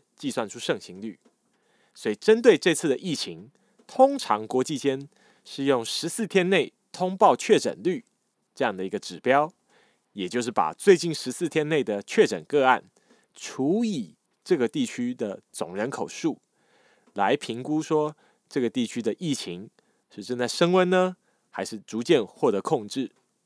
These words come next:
啊，当然，因为每一个国家对新冠肺炎筛检的力道都不一样，所以这样的通报率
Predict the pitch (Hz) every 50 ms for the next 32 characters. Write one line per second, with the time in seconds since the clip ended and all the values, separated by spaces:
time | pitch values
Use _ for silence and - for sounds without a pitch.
0 | _ _ _ _ _ _ _ _ _ _ - 143 - 240 254 262 240 143 120 123
1 | 127 - _ _ _ _ _ _ _ _ _ - 196 214 220 190 147 127 104 92
2 | 104 127 - - 170 - - 120 117 123 123 - 143 139 139 143 143 151 _ _
3 | _ _ _ _ _ - 139 131 - 165 160 160 165 151 131 - 143 113 107 98
4 | 95 107 127 - - - - 214 226 - 120 85 73 82 - - 196 220 156 -
5 | 185 156 113 104 110 117 - 147 127 104 101 135 147 113 - _ _ _ _ _
6 | _ _ _ _ _ _ _ _ - - 113 104 - - 202 196 175 143 113 -
7 | - - 175 170 175 196 175 139 131 147 139 -